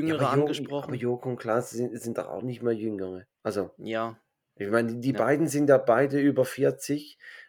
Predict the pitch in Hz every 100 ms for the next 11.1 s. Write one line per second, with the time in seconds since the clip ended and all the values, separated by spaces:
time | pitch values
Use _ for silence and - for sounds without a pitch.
0 | _ - 117 113 123 123 107 - 120 113
1 | 110 117 110 - 104 113 - 107 117 -
2 | 113 104 107 107 123 123 101 110 107 98
3 | - _ _ _ _ _ _ _ - 92
4 | 101 104 98 101 92 67 85 64 - -
5 | 82 101 123 123 123 117 101 104 110 107
6 | - 120 107 95 107 85 95 131 151 -
7 | 90 87 - - _ _ _ _ - 101
8 | 98 98 104 _ _ _ _ _ _ _
9 | _ - - 107 113 107 104 - 87 117
10 | 139 147 117 104 92 90 87 - - _